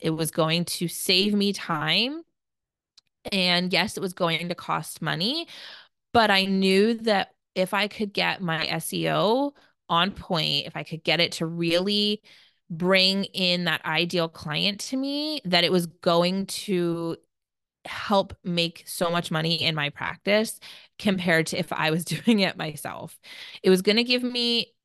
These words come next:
time back by outsourcing, and it was gonna give me the clout. I don't know if that's the right word, but it was going to help, you know, help me with ranking in the market to make sure that I was being seen and that my ideal client was calling me.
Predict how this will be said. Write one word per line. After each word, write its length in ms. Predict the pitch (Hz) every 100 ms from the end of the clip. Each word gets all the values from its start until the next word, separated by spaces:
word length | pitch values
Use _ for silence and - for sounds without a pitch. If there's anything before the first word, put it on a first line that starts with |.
| -
time 340 | - 190 208
back 300 | 233 240 -
by 160 | 185 170
outsourcing, 760 | - 156 - 165 156 - 151 151
and 100 | 165
it 20 |
was 120 | 156
gonna 260 | - 160 165
give 320 | 165 160 160
me 480 | 165 160 160 160 156 - - - - - -
the 80 |
clout. 500 | - - 165 175 269
I 60 | 185
don't 140 | 170
know 60 | 160
if 80 | 156
that's 240 | 151 -
the 120 | -
right 180 | 214 208
word, 340 | 220 220 220 202
but 120 | 190
it 120 | 180
was 140 | 180 175
going 300 | - 170 170
to 60 |
help, 380 | 165 170 151 - _ _
you 120 | 185
know, 120 | 151
help 220 | 151 - 185
me 100 | 175
with 140 | 165
ranking 680 | 160 160 165 147 139 147 165 - - - -
in 180 | 180 175
the 60 |
market 580 | 165 135 147 - 226 -
to 120 | -
make 280 | 180 165 156
sure 160 | - 165
that 100 | -
I 80 | 160
was 160 | 156
being 180 | - 151
seen 340 | - 196 208 202
and 140 | 180
that 100 | 139
my 160 | 156 151
ideal 280 | 160 156
client 320 | 151 156 160 -
was 120 | -
calling 380 | - 107 101 67
me. 260 | - -